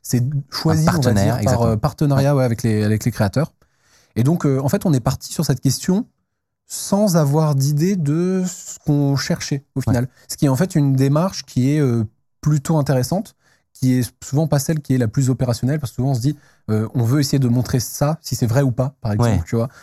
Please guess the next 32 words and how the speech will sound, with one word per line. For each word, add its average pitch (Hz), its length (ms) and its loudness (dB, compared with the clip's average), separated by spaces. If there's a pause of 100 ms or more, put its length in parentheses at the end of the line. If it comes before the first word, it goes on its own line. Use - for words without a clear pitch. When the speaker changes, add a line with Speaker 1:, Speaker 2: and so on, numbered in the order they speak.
(140)
Speaker 1:
Ou, 113 200 2
euh, 113 160 -2 (180)
exemple, 127 320 -2
la 110 100 2
chronique 123 280 -2
sur 117 100 -2
la 104 60 -2
Pixel 113 260 -4
War, 147 160 0
c'était - 160 -6
plutôt, 135 340 0 (380)
euh, 107 240 2 (100)
on 135 80 2
veut 127 80 2
voir 143 140 2
s'il - 120 -2
y - 20 4
a - 20 2
eu - 0 -
de 127 60 2
la 131 80 2
triche. - 300 -6 (120)
Et 127 60 0
Speaker 2:
Ouais. 104 80 2
Speaker 1:
donc 98 100 -4
la 117 60 2
réponse 127 260 0
là, 151 80 0
c'est 110 140 -2
oui 139 180 2
ou 143 80 2
non. 127 120 2